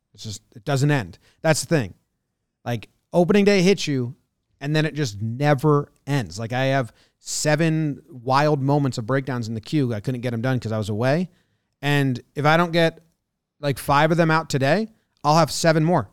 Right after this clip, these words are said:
because there's fourteen games tonight and thirteen games tomorrow and fifteen games Wednesday. It's like,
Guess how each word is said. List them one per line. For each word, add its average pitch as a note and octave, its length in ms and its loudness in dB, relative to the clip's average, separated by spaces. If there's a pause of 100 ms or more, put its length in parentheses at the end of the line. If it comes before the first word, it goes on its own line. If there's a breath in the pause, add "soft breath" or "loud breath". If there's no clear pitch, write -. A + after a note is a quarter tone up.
because B2+ 300 -4
there's B2+ 320 -2
fourteen D3+ 540 -4
games D3 260 -2
tonight C3 380 -6
and A#2 120 -16
thirteen C#3 460 -6
games C3+ 240 -4
tomorrow A#2 400 -4
and F#2+ 140 -10
fifteen C#3 460 -6
games C3 260 -2
Wednesday. A2+ 360 -6
It's - 140 -14
like, G#2 220 -12